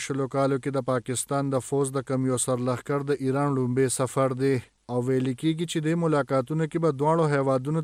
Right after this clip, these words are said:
ترمنځ سکیورټي او په نورو چارو کې د بې باورۍ د ختمولو په اړه خبرې اترې کېږي. د نړیوالو چارو ماهر ډاکټر اجاز خټک وایي چې پاکستان دا وخت منطقه او نړۍ کې په سفارتي میدان کې د یوازې کېدلو د ګواښونو سره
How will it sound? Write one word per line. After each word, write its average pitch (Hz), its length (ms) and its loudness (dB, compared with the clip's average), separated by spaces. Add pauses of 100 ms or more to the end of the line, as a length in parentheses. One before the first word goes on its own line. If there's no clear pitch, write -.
ترمنځ 160 540 0
سکیورټي 135 580 0
او 165 140 0
په 139 100 2
نورو 165 320 2
چارو 156 240 2
کې 160 180 0
د 151 140 0
بې 131 160 4
باورۍ 131 420 4
د - 120 -4
ختمولو 143 580 0
په 151 80 4
اړه 160 240 2
خبرې 135 300 2 (100)
اترې 135 280 0 (120)
کېږي. 139 360 0 (500)
د 123 140 0
نړیوالو 127 540 2
چارو 135 220 2 (100)
ماهر 131 340 0
ډاکټر 139 340 0
اجاز 131 320 2
خټک 127 340 -2
وایي 147 200 2
چې 143 160 -4
پاکستان 135 580 0
دا 143 100 2 (120)
وخت 143 200 -2 (140)
منطقه 131 460 0
او 156 160 2
نړۍ 139 260 2
کې 151 160 -6
په 151 120 -2
سفارتي 127 580 0
میدان 147 400 0
کې 165 120 -2
د 156 120 2
یوازې 127 420 2
کېدلو 139 420 2
د 135 140 2
ګواښونو 135 480 2
سره 135 240 0